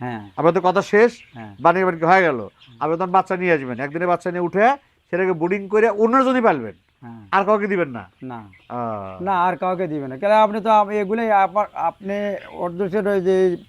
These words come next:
Speaker 1: যে লোক আমার থেকে বাচ্চাগুলো অ্যাডভান্স করছে,
Speaker 2: হ্যাঁ।
Speaker 1: ওটা এখন আমার কাছে আনামত।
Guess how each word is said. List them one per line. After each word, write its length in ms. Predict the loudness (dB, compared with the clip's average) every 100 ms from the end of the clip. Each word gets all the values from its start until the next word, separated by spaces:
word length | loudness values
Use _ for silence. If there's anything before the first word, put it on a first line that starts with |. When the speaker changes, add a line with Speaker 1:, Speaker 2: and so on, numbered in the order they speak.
| _ _ 2
Speaker 1:
যে 200 | 6 6
লোক 200 | 4 4
আমার 300 | 4 2 0
থেকে 200 | -2 0
বাচ্চাগুলো 520 | 0 0 0 2 4
অ্যাডভান্স 380 | 4 6 2 2
করছে, 380 | -4 -4 -4 -4
Speaker 2:
হ্যাঁ। 220 | 0 2
Speaker 1:
ওটা 280 | 4 6 4
এখন 200 | 4 2
আমার 240 | 2 2 0
কাছে 200 | 2 2
আনামত। 360 | 2 0 -2